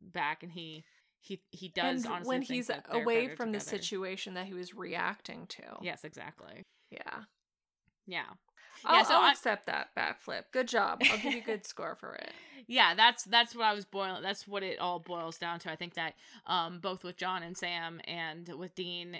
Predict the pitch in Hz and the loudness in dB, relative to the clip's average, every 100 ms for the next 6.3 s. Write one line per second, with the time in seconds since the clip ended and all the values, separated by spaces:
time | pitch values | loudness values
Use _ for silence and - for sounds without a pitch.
0 | - 165 151 151 160 160 - 156 151 147 | -12 -10 -8 -8 -12 -16 -16 -12 -10 -10
1 | 156 165 156 151 160 _ - - - 139 | -12 -8 -8 -8 -10 _ -20 -20 -8 -4
2 | 113 98 78 _ - 104 _ 170 185 143 | -2 -4 -8 _ -20 -20 _ 0 2 2
3 | - 202 175 151 165 - 170 156 175 156 | 2 2 2 0 -6 -8 -10 -8 -12 -12
4 | 170 185 175 165 165 165 156 151 143 143 | -4 -4 -2 -4 -6 -6 -6 -6 -6 -8
5 | - 180 165 156 147 - 151 151 - - | -8 -4 -2 -2 -4 -10 -10 -8 -10 -12
6 | 151 143 | -10 -12